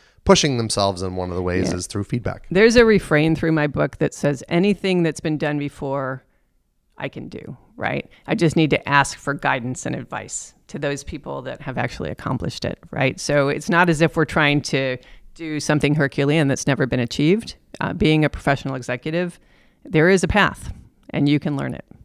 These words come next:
Speaker 1: Right. Well, next question, which I always is funny to me asking people who've written books, is, you know, I like to help our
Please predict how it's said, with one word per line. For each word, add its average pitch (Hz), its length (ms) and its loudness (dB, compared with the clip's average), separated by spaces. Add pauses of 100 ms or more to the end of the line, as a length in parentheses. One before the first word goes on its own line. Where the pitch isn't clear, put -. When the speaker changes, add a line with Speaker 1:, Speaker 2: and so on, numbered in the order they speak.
(160)
Speaker 1:
Right. 107 240 -10 (240)
Well, 101 300 -2 (680)
next 143 320 2
question, 131 520 2
which 117 260 0
I 117 480 2
always 131 360 0
is 131 180 -6
funny 127 300 -2
to - 180 -8
me 120 160 -6
asking 110 420 -6
people 110 280 -6
who've 101 180 -4
written 117 240 -6
books, 98 420 -10
is, 95 420 -10
you 113 60 -8
know, 98 100 -6
I 101 80 -6
like 110 200 -4
to 104 460 -6
help 120 220 -8
our 110 280 -2